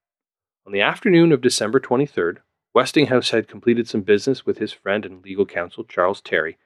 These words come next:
and the two had just boarded the Uptown Elevated train when they bumped into longtime chief counsel for the Edison Electric Light Company,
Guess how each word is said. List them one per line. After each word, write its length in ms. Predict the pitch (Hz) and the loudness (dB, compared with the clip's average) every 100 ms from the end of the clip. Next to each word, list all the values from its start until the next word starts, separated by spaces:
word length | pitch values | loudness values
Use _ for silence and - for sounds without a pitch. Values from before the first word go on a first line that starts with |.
| _ _ _ _ - | _ _ _ _ -2
and 120 | 127 | 0
the 60 | 147 | 0
two 200 | 220 196 | 2 2
had 160 | 180 | 2
just 260 | 180 233 135 | 0 0 2
boarded 300 | 120 143 127 | 4 4 2
the 140 | 120 | 0
Uptown 440 | 131 - 123 120 120 | -4 -4 -4 -4 -2
Elevated 480 | 110 113 92 92 90 | -2 -2 -4 -6 -8
train 400 | - 170 127 - _ _ _ _ - | -4 -2 -2 -4 _ _ _ _ -6
when 140 | 113 | 0
they 80 | 123 | 0
bumped 320 | 113 131 143 | 2 2 0
into 120 | 156 | -4
longtime 720 | 147 107 104 127 - 127 127 | -2 2 2 0 -2 -2 -2
chief 320 | 123 - 151 - | -2 0 0 -2
counsel 420 | 107 87 - 160 | -6 -6 -6 -8
for 80 | - | -10
the 160 | 90 92 | -16 -10
Edison 320 | 90 - 92 | -10 -10 -16
Electric 400 | 85 90 - 95 | -12 -12 -12 -2
Light 180 | 160 170 | 0 0
Company, 440 | 135 120 139 143 | -4 -4 -4 -6